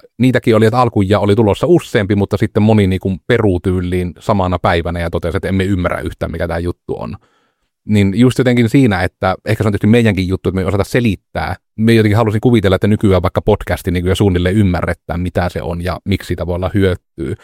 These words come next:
Mut sekin, että kun yksi kanava tälle videolle oli vähän se ajatus, että toivoisi tehtävän, että voisi tehdä enemmän yhteistyötä ja vähän, niin kuin,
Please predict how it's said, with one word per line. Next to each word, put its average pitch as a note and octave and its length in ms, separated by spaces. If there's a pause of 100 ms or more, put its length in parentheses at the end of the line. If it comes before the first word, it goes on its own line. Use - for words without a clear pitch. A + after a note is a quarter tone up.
(460)
Mut G#2+ 120
sekin, C3+ 240
että A2+ 160
kun G#2+ 260 (220)
yksi C3+ 340
kanava A#2+ 400
tälle F#2+ 240
videolle F#2+ 420
oli G#2+ 260
vähän F2 160
se F2+ 80
ajatus, F2+ 380
että F#2 160
toivoisi A2+ 360
tehtävän, F#2 520 (320)
että - 140
voisi G2 120
tehdä C3 140
enemmän C3+ 240
yhteistyötä F#2 720
ja F2 140
vähän, F2 200
niin F2+ 100
kuin, F#2 180